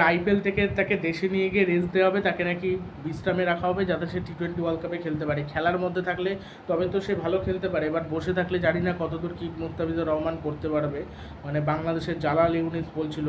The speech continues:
কিছু কিছু সিদ্ধান্ত বাংলাদেশ নেয়, উল্টোপাল্টা সিদ্ধান্ত, এই জন্যই বাংলাদেশ কাপ জিততে পারে না বা সেমিফাইনালে যেতে পারে না বা ভালো করতে পারে না আইসিসি টুর্নামেন্টে। প্লেয়াররা খেললে তবে তো ভালো খেলবে, বিদেশি প্লেয়াররা যেখানে সিরিজ খেলছে না, বিদেশি প্লেয়াররা এখানে আইপিএল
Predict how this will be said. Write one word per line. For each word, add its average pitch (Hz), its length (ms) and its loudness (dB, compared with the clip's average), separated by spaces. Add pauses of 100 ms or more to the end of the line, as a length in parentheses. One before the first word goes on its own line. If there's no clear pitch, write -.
কিছু - 180 -8
কিছু 180 240 -2
সিদ্ধান্ত 175 440 -2 (160)
বাংলাদেশ 175 360 -2 (100)
নেয়, 170 280 0 (580)
উল্টোপাল্টা 190 540 4
সিদ্ধান্ত, 185 440 0
এই 170 140 0
জন্যই 180 220 0 (100)
বাংলাদেশ 170 320 -4 (100)
কাপ 156 220 4
জিততে 175 300 -6
পারে 175 140 2
না 180 120 0
বা 170 160 4 (140)
সেমিফাইনালে 165 600 -2
যেতে 160 220 -4
পারে 160 140 0
না 165 120 0
বা 170 140 2 (280)
ভালো 160 200 2
করতে 170 300 -2
পারে 160 200 2
না 151 100 0
আইসিসি 151 460 -2
টুর্নামেন্টে। 143 580 -4 (420)
প্লেয়াররা 180 340 4
খেললে 185 320 2
তবে 180 240 2
তো 185 120 0
ভালো 180 200 2
খেলবে, 180 260 0
বিদেশি 170 380 -2
প্লেয়াররা 185 340 0
যেখানে 185 300 0
সিরিজ 185 360 -2
খেলছে 185 280 -2
না, 214 100 0 (360)
বিদেশি 175 340 0
প্লেয়াররা 185 360 4
এখানে 180 320 2
আইপিএল 175 440 4